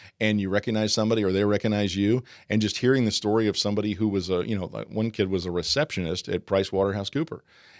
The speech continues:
and that, that's the job he had, and he came to a class and he got the book,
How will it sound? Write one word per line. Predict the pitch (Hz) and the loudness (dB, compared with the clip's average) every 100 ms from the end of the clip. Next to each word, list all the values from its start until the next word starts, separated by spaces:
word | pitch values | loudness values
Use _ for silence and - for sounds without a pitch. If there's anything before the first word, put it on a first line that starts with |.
| _ | _
and | 104 101 95 98 | -2 0 0 0
that, | 98 | -2
that's | 98 87 - | -2 -2 -2
the | |
job | 98 104 127 | 0 0 0
he | 180 | 2
had, | 147 113 110 | 4 6 4
and | 95 | 0
he | 98 | -2
came | 113 120 120 | 0 0 2
to | 117 104 | 4 2
a | |
class | - 123 123 120 95 | 4 4 4 2 -2
and | 101 | -2
he | |
got | 110 113 | 2 0
the | 98 | 0
book, | 98 117 117 | 2 4 4